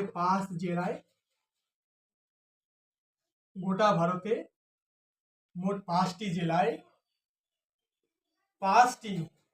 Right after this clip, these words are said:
পাঁচটি গ্রামীণ ব্যাংক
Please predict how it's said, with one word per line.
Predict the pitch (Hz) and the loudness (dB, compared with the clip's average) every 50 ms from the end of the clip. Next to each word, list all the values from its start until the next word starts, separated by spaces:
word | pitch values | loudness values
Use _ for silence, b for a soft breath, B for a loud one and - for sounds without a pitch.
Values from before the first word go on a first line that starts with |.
| _ _ _ _ _ _ _ _ _ _ _ _ _ _ _ _ _ _ _ _ _ _ _ _ _ _ _ _ _ _ _ _ _ _ _ _ _ _ _ _ _ _ | _ _ _ _ _ _ _ _ _ _ _ _ _ _ _ _ _ _ _ _ _ _ _ _ _ _ _ _ _ _ _ _ _ _ _ _ _ _ _ _ _ _
পাঁচটি | 180 175 180 202 240 254 254 - - _ 220 208 202 202 - - - _ _ _ _ _ _ _ _ _ _ _ _ _ _ _ _ _ _ _ _ _ _ _ _ | -6 -2 2 2 2 2 0 -4 -12 _ -10 -8 -6 -6 -8 -10 -14 _ _ _ _ _ _ _ _ _ _ _ _ _ _ _ _ _ _ _ _ _ _ _ _
গ্রামীণ | 190 160 165 196 196 190 208 220 240 254 262 233 202 175 | -8 -4 0 2 4 4 4 2 2 0 -2 -2 -2 0
ব্যাংক | 160 151 147 147 | 0 -2 -2 -4